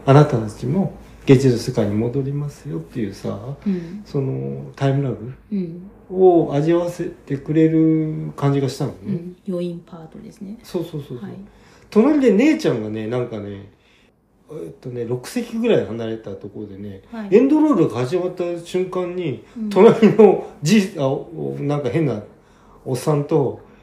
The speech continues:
Speaker 1: なんか喋り始めてさ。
Speaker 2: うん。
Speaker 1: でも俺、そこ、ここ重要なとこなんで、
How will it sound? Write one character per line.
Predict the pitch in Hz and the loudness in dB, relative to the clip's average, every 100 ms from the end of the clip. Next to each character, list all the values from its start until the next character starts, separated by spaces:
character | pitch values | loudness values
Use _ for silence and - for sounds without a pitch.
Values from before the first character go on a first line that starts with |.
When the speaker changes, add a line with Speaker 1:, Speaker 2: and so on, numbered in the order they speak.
| _ _ - - | _ _ -20 -16
Speaker 1:
な | 175 | -8
ん | |
か | 147 | -6
喋 | 135 156 | -2 2
り | 254 | 2
始 | 247 233 | 2 2
め | 170 | -2
て | - 98 | -4 -10
さ。 | 95 95 - 311 | -16 -18 -20 -20
Speaker 2:
う | |
ん。 | 277 214 190 170 180 202 _ _ _ _ _ | -12 -10 -10 -12 -16 -20 _ _ _ _ _
Speaker 1:
で | - | -6
も | 131 131 110 127 | -4 -4 -4 -2
俺、 | 131 - - 202 | -2 -6 -16 -18
そ | - 147 | -16 -14
こ、 | 156 165 160 160 - _ - | -2 0 0 -4 -20 _ -10
こ | 170 | -2
こ | 165 | -2
重 | 135 160 208 160 | 0 4 4 6
要 | 190 | 2
な | 147 | 2
と | - | 2
こ | - | 4
な | 135 | 4
ん | |
で、 | 110 | 0